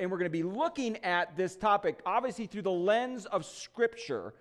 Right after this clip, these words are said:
And so we're gonna be going through a, a variety of Scripture, uh, books, uh, Bible books, uh, as well as passages, uh, throughout this coming year. I'm excited for this year. I'm excited for what we'll be talking about. And here's why, for me, I think this is so important for us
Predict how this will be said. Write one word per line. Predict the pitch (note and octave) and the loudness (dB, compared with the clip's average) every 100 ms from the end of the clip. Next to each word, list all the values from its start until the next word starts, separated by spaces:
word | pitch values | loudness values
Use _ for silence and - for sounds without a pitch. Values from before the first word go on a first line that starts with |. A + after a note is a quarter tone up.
| _ _ _ _ G3 | _ _ _ _ 0
And | F3 E3+ | 2 0
so | - G#3+ F3+ | -2 4 4
we're | G3+ | 6
gonna | A#3+ | 2
be | G3+ F3+ | 0 2
going | G3 G3+ | 2 2
through | F#3+ G3 E3+ | -2 2 4
a, | B2+ - | 4 0
a | C#3+ | -2
variety | D3+ E3+ G#3 A3 F#3 | 2 6 6 6 4
of | |
Scripture, | - - G#3 - F3+ D3+ C#3+ | 0 0 0 2 2 2 2
uh, | C3+ | -2
books, | A2 F#3+ A3+ - - _ _ _ - | 2 2 2 -6 -18 _ _ _ 2
uh, | D3 | 4
Bible | C3+ F3 G3 | 8 8 8
books, | E3+ G3 - - - | 4 0 -2 -10 0
uh, | |
as | D#3 D3 C3+ | 2 2 4
well | F3 F3+ F3+ | 6 6 6
as | D#3 D3 C#3 | 4 2 0
passages, | - G3 G3 G3 F3+ F#3 D3 - _ _ - | -4 -2 -2 -4 -4 -4 -6 -18 _ _ 0
uh, | D3 C#3 | 0 0
throughout | - E3+ E3 G3 F3+ | 0 0 4 4 4
this | F3+ E3+ - - - | 0 -2 -6 -18 -4
coming | F#3 E3+ | 0 0
year. | D#3+ D#3 | 2 2
I'm | E3+ D#3+ | 2 0
excited | - - B3 B3 | 0 4 6 4
for | A3+ | 2
this | G#3 G3 | -2 -2
year. | G#3 F#3+ F3+ - - - | 0 2 2 -4 -20 -4
I'm | E3 D#3+ | -2 -2
excited | - A3 A3 G3+ | 2 4 6 4
for | |
what | G3 F#3+ | 2 2
we'll | |
be | E3 D#3+ | 0 0
talking | F#3 F#3+ | 0 2
about. | F#3 E3+ | 0 0
And | E3+ | -2
here's | F4 F#4 A3+ | -2 -2 -2
why, | G3+ G#3 F#3 F3+ | 2 6 6 4
for | F#3 F3 | 2 0
me, | F#3 E3+ C3 A#2+ - _ - - - | 2 2 0 -6 -12 _ -20 -20 2
I | F#3+ | 2
think | F#3+ C#4 G#3+ | 2 -4 -2
this | A3+ A3 | -2 -2
is | - | 0
so | A#3 A3 | 2 2
important | G3+ F#3+ G3 E3 | 0 0 0 -2
for | E3+ E3 | -8 -2
us | E3+ D#3+ - - | 0 0 -4 -18